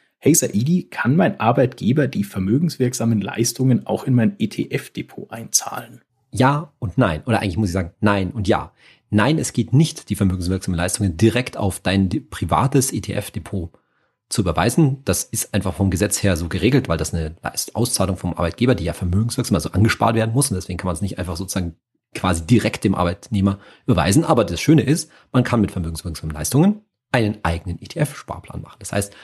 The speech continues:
Speaker 2: wird dann ein eigenes Depot, ein sogenanntes V-L-Depot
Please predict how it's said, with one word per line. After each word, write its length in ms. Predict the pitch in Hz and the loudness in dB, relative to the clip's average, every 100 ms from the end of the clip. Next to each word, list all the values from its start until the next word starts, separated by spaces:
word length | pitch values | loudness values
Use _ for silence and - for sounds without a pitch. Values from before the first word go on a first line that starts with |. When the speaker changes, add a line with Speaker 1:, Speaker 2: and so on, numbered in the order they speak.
| - _ | -20 _
Speaker 2:
wird 140 | 104 87 | -10 -6
dann 100 | 76 | -6
ein 160 | - | -2
eigenes 460 | 92 123 170 - - | 2 2 2 0 -8
Depot, 440 | - - 135 214 | -8 2 2 2
ein 140 | 85 76 | -2 -6
sogenanntes 360 | - 82 80 - | -8 -6 -6 -6
V-L-Depot 1080 | - 92 - - 110 151 107 - 156 196 | 0 0 0 2 2 4 0 2 2 2